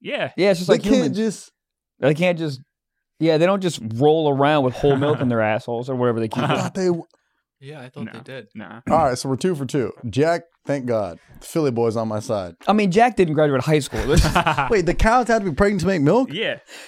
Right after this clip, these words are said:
Speaker 3: So what do dude cows do? Are those bulls?
Speaker 2: Those are
Speaker 1: Yeah.
Speaker 2: bulls. They, that's
Speaker 3: They're
Speaker 2: why
Speaker 3: in Chicago. Somebody,
Speaker 2: Hold on,
Speaker 3: please.
Speaker 2: Michael Jordan.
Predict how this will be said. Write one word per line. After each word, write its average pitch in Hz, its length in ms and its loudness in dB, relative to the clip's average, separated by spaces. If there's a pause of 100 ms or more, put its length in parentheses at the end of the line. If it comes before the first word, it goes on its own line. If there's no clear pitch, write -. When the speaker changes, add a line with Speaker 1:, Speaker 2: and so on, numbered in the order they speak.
(180)
Speaker 3:
So 233 120 0
what 269 120 2
do 294 80 2
dude 220 320 2
cows 175 260 4
do? 143 180 0
Are 123 60 2
those 214 140 4
bulls? 214 500 2
Speaker 2:
Those 175 160 4
are 165 60 2
Speaker 1:
Yeah. 139 100 4
Speaker 2:
bulls. 104 220 -2 (500)
They, 202 100 4 (120)
that's 185 280 2
Speaker 3:
They're 247 100 6
Speaker 2:
why 330 60 6
Speaker 3:
in 240 60 6
Chicago. 240 580 2 (380)
Somebody, 240 540 6
Speaker 2:
Hold 220 40 4
on, 196 260 8
Speaker 3:
please. 156 120 4
Speaker 2:
Michael 214 340 6
Jordan. 190 400 4